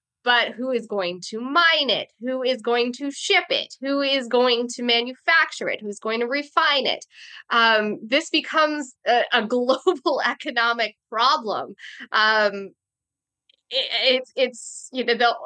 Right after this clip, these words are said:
the finding the golden ticket in your Willy Wonka bar and then dealing with Willy Wonka, right? Be-, you have this whole deal, this whole situation that seems great, but you may not wanna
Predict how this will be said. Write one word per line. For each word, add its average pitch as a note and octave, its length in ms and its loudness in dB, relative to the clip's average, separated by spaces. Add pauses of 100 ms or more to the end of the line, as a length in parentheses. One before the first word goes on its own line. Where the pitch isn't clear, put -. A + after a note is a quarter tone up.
the A3 380 0 (120)
finding D4 460 0
the A#3+ 120 -8
golden B3 500 -4
ticket B3 640 -6 (420)
in A3+ 140 -2
your A3+ 160 2
Willy A#3+ 260 2
Wonka A#3 400 2
bar F3+ 480 0
and A#3 160 -2
then G#3 340 2
dealing A3+ 560 2
with G3+ 220 0
Willy G#3+ 320 0
Wonka, G3 560 0
right? A#3 420 2
Be-, B3 200 -6
you C4+ 140 -2
have B3+ 260 2
this A#3+ 260 0
whole C#4 640 4 (100)
deal, A#3+ 520 -2
this G3+ 180 -12
whole A#3+ 240 0
situation A#3 1040 -2 (280)
that A3 160 -2
seems D#4 440 -2
great, C#4+ 520 2
but G#3+ 260 0 (480)
you G#3+ 120 -12
may A#3+ 180 0
not B3+ 300 0
wanna A3+ 300 0